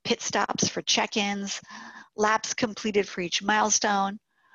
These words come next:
around the various office locations, so all could have visual, kinesthetic, auditory goals. The result?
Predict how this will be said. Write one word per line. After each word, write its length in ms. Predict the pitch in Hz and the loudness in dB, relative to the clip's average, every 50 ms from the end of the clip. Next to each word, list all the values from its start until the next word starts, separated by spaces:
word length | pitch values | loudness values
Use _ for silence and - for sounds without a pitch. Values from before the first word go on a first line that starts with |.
| _ _ - - | _ _ -8 0
around 180 | 208 208 190 185 | 2 2 2 4
the 100 | 185 175 | 2 2
various 420 | 175 180 180 175 175 175 - - - | 4 4 4 4 4 2 2 2 2
office 340 | - 185 - - 170 - - | 2 0 0 0 -2 0 2
locations, 760 | 180 175 170 - 214 214 208 - - 214 202 202 196 - - - - - - - _ _ - | 0 0 0 2 2 2 4 4 2 2 0 -4 -4 -6 -8 -10 -12 -20 -20 -20 _ _ -2
so 240 | - - 214 - | 2 2 2 4
all 220 | - - 202 196 202 | 4 4 4 4 2
could 160 | - 226 202 | 0 0 2
have 180 | 196 185 180 165 | 2 2 2 0
visual, 680 | 165 170 190 208 202 - 202 180 175 170 175 208 - _ _ _ _ _ _ _ _ _ _ _ _ - | 0 2 4 4 6 6 4 4 4 4 2 0 -4 _ _ _ _ _ _ _ _ _ _ _ _ -4
kinesthetic, 880 | - - 214 190 180 175 - - - 196 185 175 160 - _ - - _ _ _ _ _ _ _ _ _ _ _ _ _ - | 0 0 0 2 2 2 2 2 2 2 2 2 0 -4 _ -14 -20 _ _ _ _ _ _ _ _ _ _ _ _ _ 0
auditory 680 | 202 196 196 190 - - - 180 165 160 156 165 185 208 _ _ - | 2 4 4 4 2 2 0 2 0 0 -2 -4 -8 -10 _ _ 0
goals. 640 | - 175 165 160 156 - - - - - - - - _ _ _ _ _ | 2 4 4 4 2 -2 -6 -6 -6 -6 -6 -8 -12 _ _ _ _ _
The 80 | - 180 | -4 0
result? 540 | 190 185 - 208 208 214 254 269 - - | 2 2 4 4 6 4 4 2 0 -2